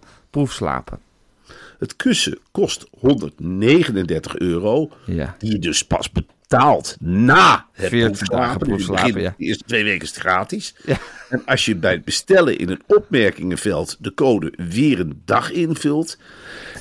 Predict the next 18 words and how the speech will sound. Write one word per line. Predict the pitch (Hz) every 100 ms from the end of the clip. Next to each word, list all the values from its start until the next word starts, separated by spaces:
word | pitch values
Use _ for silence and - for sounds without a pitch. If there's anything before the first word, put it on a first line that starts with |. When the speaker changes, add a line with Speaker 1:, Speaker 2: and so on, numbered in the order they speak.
| -
Speaker 2:
ja, | - - -
dat | 82
is | -
leuk, | 73 82 - -
dan | - 117
krijg | - 113 107 -
je |
er | 85
een | 85
gratis | - 82 73 - 73 - -
kussenbeschermer | 123 110 90 - 73 82 - 80 76 - -
bij, | 101 98 95 - _ -
ter | - 80
waarde | 76 69 65
van | 65 - - - _ _ _
negentien | 113 101 95 85 82 82 78 - -
euro. | 101 104 85 69
Speaker 1:
Hè? | _ - 107